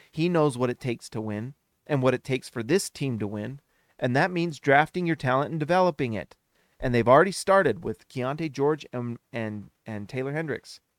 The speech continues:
And they've gotta develop those guys. They just have to.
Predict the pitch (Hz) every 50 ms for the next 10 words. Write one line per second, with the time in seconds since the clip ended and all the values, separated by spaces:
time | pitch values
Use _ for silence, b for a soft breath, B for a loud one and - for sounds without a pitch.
0 | _ _ _ _ _ _ _ _ _ _ _ - 117 113 110 98 - - 123 110
1 | 123 139 143 139 135 156 160 165 160 _ - 131 113 - - 104 85 90 92 -
2 | - _ _ - 120 113 123 131 - 151 160 170 _ - - 120 - -